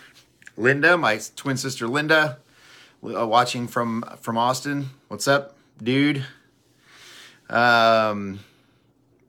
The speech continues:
Melanie says, "I couldn't find the link for shirts."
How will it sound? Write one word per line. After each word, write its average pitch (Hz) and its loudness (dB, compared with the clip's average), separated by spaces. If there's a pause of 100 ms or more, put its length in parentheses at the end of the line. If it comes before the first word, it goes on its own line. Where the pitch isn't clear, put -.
Melanie 156 2
says, 120 -4
"I 123 -4
couldn't 185 2
find 165 0
the 131 -6
link 156 -4
for 110 -10
shirts." - -4